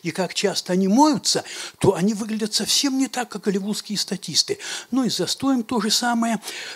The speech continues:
Так вот, этот золотой период, строго говоря, начался, видимо, в тысяча девятьсот шестьдесят пятом году, не в семидесятом. Потому что шестидесятые годы,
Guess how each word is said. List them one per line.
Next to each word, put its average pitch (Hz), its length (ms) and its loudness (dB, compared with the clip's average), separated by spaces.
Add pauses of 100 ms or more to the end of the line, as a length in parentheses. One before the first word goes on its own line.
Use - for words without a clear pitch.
Так 170 240 -4
вот, 262 180 2
этот 214 240 0
золотой 214 480 0
период, 226 400 -2
строго 214 400 0
говоря, 202 460 0
начался, 208 600 0
видимо, 165 520 -6 (400)
в - 100 -4
тысяча 208 540 0
девятьсот 202 560 -4
шестьдесят 110 800 -6
пятом - 380 -14
году, 139 420 -12 (200)
не 208 60 -4
в 208 80 -4
семидесятом. - 640 -6 (580)
Потому 214 400 2
что 233 220 0
шестидесятые 233 880 0
годы, - 480 0